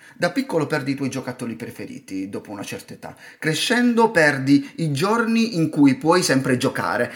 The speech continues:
e perdi il privilegio di essere irresponsabile e spensierato, anche se alcuni pare se lo tengano stretto fino a quaranta anni. Poi magari andrai all'università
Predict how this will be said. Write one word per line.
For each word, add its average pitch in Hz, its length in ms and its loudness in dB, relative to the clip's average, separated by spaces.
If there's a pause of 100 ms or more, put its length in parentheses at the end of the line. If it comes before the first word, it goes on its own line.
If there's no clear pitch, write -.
(100)
e 185 120 0
perdi 175 280 4
il 165 140 2
privilegio 208 680 4
di 185 120 0
essere 160 400 4
irresponsabile 208 1120 2
e 160 80 2
spensierato, 123 760 -2
anche 147 180 -8
se 113 180 -8 (760)
alcuni 120 540 -2
pare 113 240 -6
se 113 100 -6
lo 117 100 -6
tengano 104 360 -8
stretto - 320 -12
fino 101 180 -14
a - 60 -14
quaranta - 480 -14
anni. - 200 -10
Poi 320 240 0
magari 226 440 4
andrai 190 300 0
all'università 147 800 -6